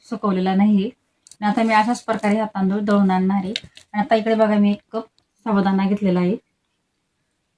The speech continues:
भरपूर महिला मला कमेंट करतात की, "ताई, तुमचे पापड खूप छान येतात आणि आमचे पापड असे चिरतात." तर त्यांच्यासाठी खास ही टिप्स आहे. पहिली टिप्स म्हणजे मी आता याच्यामध्ये एक कप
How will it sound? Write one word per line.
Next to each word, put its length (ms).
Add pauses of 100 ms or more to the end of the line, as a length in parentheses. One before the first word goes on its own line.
(300)
भरपूर 320
महिला 260
मला 280 (560)
कमेंट 320
करतात 320 (320)
की, 80
"ताई, 200
तुमचे 260
पापड 320
खूप 120 (100)
छान 260
येतात 300
आणि 180
आमचे 320
पापड 360 (1080)
असे 300 (280)
चिरतात." 420 (1200)
तर 120
त्यांच्यासाठी 680
खास 220
ही 160
टिप्स 300
आहे. 220 (120)
पहिली 220
टिप्स 300
म्हणजे 200
मी 120
आता 180
याच्यामध्ये 340
एक 200
कप 120